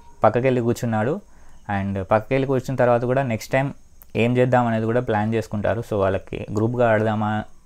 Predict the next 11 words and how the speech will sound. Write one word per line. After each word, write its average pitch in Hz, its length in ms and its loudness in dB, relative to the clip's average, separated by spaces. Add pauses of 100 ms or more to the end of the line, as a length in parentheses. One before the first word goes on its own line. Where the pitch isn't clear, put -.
(140)
ఇంకా 107 220 -4
ఏదైనా 110 340 4
చేద్దామా 104 420 0
అని 101 120 -2
చెప్పేసి 101 300 -2
మాట్లాడుకుంటారు. 101 720 0 (600)
So 127 340 6
ఇక్కడ 143 460 4 (1000)
వీళ్ళందరూ 123 440 4
బాగానే 139 240 4
ఉంటారు, 127 360 2